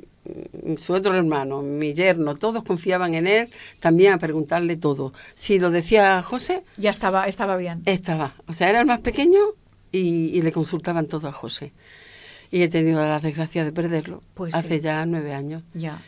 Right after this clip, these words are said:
Speaker 1: Y eso nos empuja también a estar en casa, en la tienda. Porque mi marido me lleva diez años también.
Speaker 2: Sí.
Speaker 1: Y yo no lo quiero ver triste.
Speaker 2: Claro.
Speaker 1: Yo quiero animarlo,
Speaker 2: Claro.
Speaker 1: a mi hija también,
Speaker 2: Claro,
Speaker 1: a mi
Speaker 2: lógico.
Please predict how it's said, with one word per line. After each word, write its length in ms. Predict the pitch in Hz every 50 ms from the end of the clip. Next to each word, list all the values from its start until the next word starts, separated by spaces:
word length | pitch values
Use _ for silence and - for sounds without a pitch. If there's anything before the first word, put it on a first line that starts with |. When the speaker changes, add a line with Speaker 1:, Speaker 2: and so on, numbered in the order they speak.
| - _ _
Speaker 1:
Y 160 | - 196 196
eso 240 | 202 196 190 - 220
nos 140 | 220 214 202
empuja 340 | 190 190 208 202 202 214 190
también 240 | 190 175 175 185
a 40 | 180
estar 240 | 165 170 175 165 156
en 100 | 156 151
casa, 320 | 143 - 135 139 - - -
en 140 | - 165 151
la 100 | 147 139
tienda. 400 | 139 147 143 143 139 139 131 - - - - - - - - - - - - _ _ -
Porque 200 | 160 156 156 175
mi 120 | 160 160
marido 280 | 160 156 170 185 202 196
me 80 | 185
lleva 220 | 170 175 185 185 180
diez 300 | 170 175 180 175 170 170
años 280 | 160 160 156 147 143
también. 440 | - 165 151 139 139 131 131 131 135
Speaker 2:
Sí. 300 | - - - 196 170 165 160
Speaker 1:
Y 100 | 160 160
yo 300 | 165 196 202 208 208 - -
no 240 | 180 170 165 165 175
lo 80 | 180
quiero 200 | 170 185 185 180
ver 140 | 170 170 165
triste. 600 | 165 170 196 226 226 226 - 220 233 247 262 269 _
Speaker 2:
Claro. 280 | - 196 202 165 156 147 156 - -
Speaker 1:
Yo 100 | 180 175
quiero 260 | 170 - 190 180 175
animarlo, 580 | 170 165 165 165 196 233 269 294 240 240 262 330
Speaker 2:
Claro. 160 | - - - 170
Speaker 1:
a 40 |
mi 140 | 165 170 175
hija 240 | 175 170 - 180 170
también, 520 | 175 170 180 190 240 269 277 262 277 277
Speaker 2:
Claro, 220 | 240 190 160 165 -
Speaker 1:
a 80 | 175
mi 120 | 170 170
Speaker 2:
lógico. 40 | 170